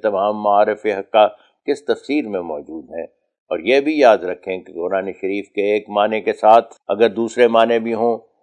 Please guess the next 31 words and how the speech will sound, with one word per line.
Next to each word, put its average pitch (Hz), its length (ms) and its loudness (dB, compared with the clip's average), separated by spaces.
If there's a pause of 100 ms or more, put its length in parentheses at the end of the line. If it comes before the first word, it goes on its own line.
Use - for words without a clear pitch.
(180)
تو 110 80 0
ان 113 200 -2
دونوں 120 280 4
معنوں 120 320 4
میں 120 120 0
کوئی 123 240 0
تناقض 120 520 2
پیدا 120 280 4
نہیں 135 260 -6
ہوتا، 82 300 -8 (640)
اور 80 80 -6
نہ 104 300 0
ہدایت 113 400 4 (120)
قرآنی 113 380 2
میں 120 120 -2
کوئی 117 240 -2
نقص 135 420 -2
عائد 107 280 2
حال 85 380 -4
ہوتا 85 340 -8
ہے، 85 140 -2 (500)
بلکہ 87 260 -6
ایک 98 280 -2
نور 98 340 -8
کے 101 160 -8
ساتھ 101 300 2
دوسرا 104 440 -4
نور 104 260 -6
مل 101 240 -10
کر 104 200 -4 (360)
عظمت 107 360 -2